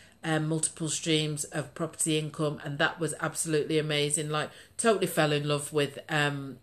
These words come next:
aggressive after that, like, totally. And, um,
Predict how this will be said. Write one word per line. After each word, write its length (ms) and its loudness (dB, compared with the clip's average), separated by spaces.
aggressive 460 -2
after 320 -2
that, 340 -2
like, 400 -2
totally. 760 2
And, 420 2
um, 320 4